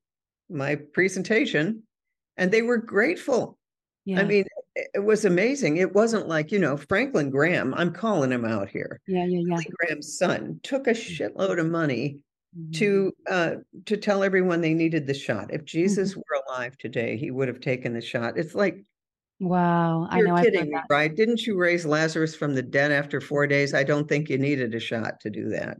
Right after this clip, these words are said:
Speaker 1: I mean,
Speaker 2: Mm-hmm.
Speaker 1: so to me, the
Speaker 2: Mm-hmm.
Speaker 1: historical figure of
Speaker 2: Mm-hmm.
Speaker 1: Jesus, of Yeshua,
Speaker 2: Mm-hmm. Mm.
Speaker 1: was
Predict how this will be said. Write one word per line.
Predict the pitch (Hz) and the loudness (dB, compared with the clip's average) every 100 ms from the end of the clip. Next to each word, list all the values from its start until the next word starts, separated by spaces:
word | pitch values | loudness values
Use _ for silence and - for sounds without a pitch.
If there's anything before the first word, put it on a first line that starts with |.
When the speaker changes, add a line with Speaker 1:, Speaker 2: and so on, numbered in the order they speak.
| _ _ _ 180 170 151 | _ _ _ -8 -6 -2
Speaker 1:
I | 180 | 2
mean, | 165 | 2
Speaker 2:
Mm-hmm. | 156 | 0
Speaker 1:
so | 151 - 160 156 156 _ _ _ _ _ | -2 0 2 2 -2 _ _ _ _ _
to | 208 | -2
me, | 190 180 - - - _ _ _ | 2 2 0 -10 -18 _ _ _
the | - 160 | -6 2
Speaker 2:
Mm-hmm. | 151 139 143 135 | 2 2 -2 -6
Speaker 1:
historical | - - - 170 185 208 233 220 226 _ | -12 -14 2 4 6 4 4 2 2 _
figure | - 151 123 - - - _ _ _ - | -2 -2 -2 -14 -14 -20 _ _ _ -2
of | 156 147 | 0 0
Speaker 2:
Mm-hmm. | |
Speaker 1:
Jesus, | 147 151 147 98 - - _ _ _ _ _ | 0 0 0 -6 -8 -16 _ _ _ _ _
of | 156 147 | -2 0
Yeshua, | 139 151 151 - 139 110 - 117 _ _ _ _ | 0 -2 -2 0 0 0 -6 -12 _ _ _ _
Speaker 2:
Mm-hmm. | 175 151 160 147 _ - | -10 -8 -10 -10 _ -2
Mm. | 190 | 2
Speaker 1:
was | 170 160 160 - | 4 4 2 -4